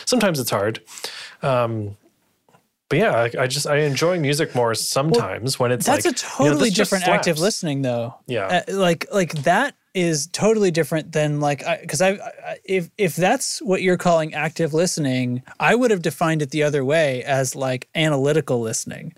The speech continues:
Speaker 2: Is that, so do we, do we, are those separate things for you?
Speaker 1: <sighs> Um,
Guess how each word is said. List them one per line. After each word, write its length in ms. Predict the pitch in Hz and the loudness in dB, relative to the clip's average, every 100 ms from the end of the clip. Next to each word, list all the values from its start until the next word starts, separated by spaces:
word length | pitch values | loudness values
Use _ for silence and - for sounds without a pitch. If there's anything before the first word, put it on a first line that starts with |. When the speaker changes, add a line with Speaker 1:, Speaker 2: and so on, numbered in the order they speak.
| _ _ _ _ - | _ _ _ _ -2
Speaker 2:
Is 180 | 139 | 2
that, 300 | 143 151 165 - _ _ _ _ _ _ - | 4 4 2 -4 _ _ _ _ _ _ -2
so 240 | 170 151 | 2 2
do 180 | 135 160 | 2 0
we, 120 | 165 | 0
do 180 | 160 151 | 0 2
we, 160 | 160 160 | 2 2
are 120 | 135 | 4
those 220 | 165 180 | 4 2
separate 340 | - 160 156 | 2 -2 -2
things 360 | - 135 147 151 | -4 -2 -2 -4
for 160 | - 135 | -2 0
you? 160 | 131 | 2
Speaker 1:
<sighs> 400 | 143 175 - - | 2 0 0 -2
Um, 800 | 170 165 165 165 165 165 165 156 | 0 2 2 0 0 0 0 0